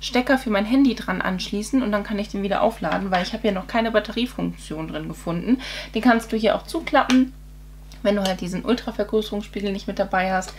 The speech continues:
Du kannst hier das Licht anstellen, wenn du den anstellst. Ah, Hilfe, komm her. So, genau, dann hast du dann hier erst warm weißes Licht. Du kannst hier auch kalt weißes Licht machen, ne, je nachdem, wie du das gerade haben möchtest, finde ich ganz cool. Ähm, ja, und hast dann hier verschiedene Größ-, Vergrößerungsgeschichten.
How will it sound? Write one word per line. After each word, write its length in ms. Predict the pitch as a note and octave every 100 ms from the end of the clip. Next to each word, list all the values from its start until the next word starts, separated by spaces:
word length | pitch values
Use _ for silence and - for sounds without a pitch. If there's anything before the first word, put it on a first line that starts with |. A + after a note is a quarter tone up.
| - - -
Du 80 |
kannst 220 | G3 A3+ G#3
hier 100 | F#3
das 160 | E3+
Licht 320 | A3 C4 -
anstellen, 500 | B3+ B3+ - B3 A#3+
wenn 120 | A#3 A3
du 80 |
den 200 | A3 A3+
anstellst. 640 | - A3+ A#3 - A#3 - - -
Ah, 140 | A3 - -
Hilfe, 240 | - F3 - - -
komm 140 | F2+
her. 140 | E2+ - - - -
So, 120 | - C3 - -
genau, 200 | F3+ -
dann 160 | F3+ G3
hast 160 | -
du 40 | F3
dann 200 | F#3 F#3
hier 180 | G3
erst 180 | F3 E3+
warm 220 | G3+ C4
weißes 340 | B3+ B3 A3+ A3
Licht. 280 | A#3 A#3 - - - -
Du 60 | -
kannst 200 | A3 G#3+
hier 100 | -
auch 100 | -
kalt 320 | - C4 B3+
weißes 360 | A#3 A#3+ A3+ -
Licht 260 | G#3+ -
machen, 400 | G#3 G#3 G#3+ G#3 - - - -
ne, 160 | A#3+
je 140 | C#4 A3
nachdem, 400 | A3 - G#3+ G3+
wie 40 |
du 60 | F#3
das 160 | G3
gerade 300 | - F#3+ F#3+
haben 240 | G#3+ A3 G#3+
möchtest, 300 | A#3 - -
finde 140 | F#3+
ich 60 | -
ganz 220 | F#3+ - -
cool. 220 | C4 D4+ E4 - - - - -
Ähm, 560 | G#3 G#3+ A3 A3 A3 A#3
ja, 160 | - - -
und 120 | G3+
hast 140 | G#3+ G#3
dann 100 | G#3
hier 120 | G#3+
verschiedene 400 | G#3 G3+ G#3+ G3
Größ-, 340 | F3+ G3 G3 -
Vergrößerungsgeschichten. 1160 | G3 F#3+ F#3 - F3 - F3 - F3+ - A3+